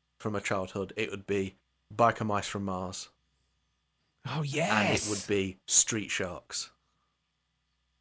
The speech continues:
Speaker 2: Nice. That's two great. I actually started watching Biker Mice from Mars the other day.
Speaker 1: Oh, it's so good.
Speaker 2: I actually put a picture of it on, uh,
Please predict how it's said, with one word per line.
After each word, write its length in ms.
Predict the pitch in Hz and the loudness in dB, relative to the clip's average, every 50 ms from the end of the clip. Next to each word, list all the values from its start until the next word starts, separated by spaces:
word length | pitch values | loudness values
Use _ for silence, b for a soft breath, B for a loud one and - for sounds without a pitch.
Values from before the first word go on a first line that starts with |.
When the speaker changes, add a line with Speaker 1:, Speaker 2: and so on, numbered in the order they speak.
| _ _ _ _ _ _ _ _ 147 | _ _ _ _ _ _ _ _ -14
Speaker 2:
Nice. 600 | 180 196 214 254 254 277 294 294 269 226 160 135 | -12 -6 -2 0 2 4 4 4 4 4 4 4
That's 180 | 170 175 160 | 2 0 0
two 200 | - - 202 202 | 2 2 2 2
great. 400 | 185 143 139 143 156 190 233 233 - | 2 0 0 2 4 4 4 4 4
I 120 | 156 196 240 | 6 8 8
actually 240 | 269 240 - 247 | 8 6 4 0
started 380 | 196 - - 247 233 202 214 190 | 0 2 4 4 4 4 2 0
watching 680 | 180 165 165 185 226 254 - - - - 190 175 151 127 | 0 -2 4 6 6 6 4 2 0 2 2 2 4 6
Biker 280 | 156 151 151 143 - 147 | 6 6 6 6 4 2
Mice 200 | 143 139 135 - | 2 2 2 0
from 120 | - 135 | -2 -2
Mars 240 | 131 127 127 123 123 | 0 0 0 0 0
the 60 | 127 | 0
other 100 | 127 127 | -2 -2
day. 200 | 120 107 143 - | 0 2 4 6
Speaker 1:
Oh, 160 | - 135 135 123 | 8 8 8 8
it's 140 | 113 - | 8 6
so 300 | - - - 170 165 156 | 6 8 10 10 10 8
good. 360 | 151 - - 147 151 143 123 117 | 6 6 4 6 6 6 6 6
Speaker 2:
I 60 | 143 | 4
actually 200 | 165 160 185 160 | 2 2 0 0
put 160 | - 185 180 | 2 2 2
a 60 | 139 147 | 2 2
picture 320 | - 196 - - - 196 | 2 -2 -2 0 2 2
of 80 | 180 165 | 4 4
it 100 | - - | 4 4
on, 180 | 139 135 135 135 | 2 2 4 2
uh, 240 | 127 127 123 120 | 2 2 2 2